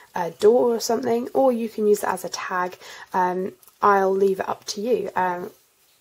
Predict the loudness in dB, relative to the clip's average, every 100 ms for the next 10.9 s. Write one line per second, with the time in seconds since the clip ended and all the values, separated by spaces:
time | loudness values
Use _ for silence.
0 | _ _ _ -8 -6 -8 -4 -4 -4 -4
1 | 0 0 -2 -4 -6 -4 -6 -6 -8 -2
2 | -2 -2 -4 -2 -2 -2 -4 -2 -4 -6
3 | -10 -10 -8 -6 -8 -10 -8 -8 -6 -6
4 | -8 _ -20 _ _ _ _ _ _ -20
5 | -20 -20 -2 2 2 2 -2 -6 -12 -14
6 | -10 -12 -10 -12 -12 -16 -20 -20 -20 -20
7 | -18 -10 -8 -6 -6 -6 -4 -4 -4 -2
8 | -2 -2 -4 -4 -4 -6 -6 -8 -6 -4
9 | -4 -6 -10 -12 -8 -2 -2 -2 -4 -4
10 | -6 -4 -4 -4 -14 -8 -2 -2 -4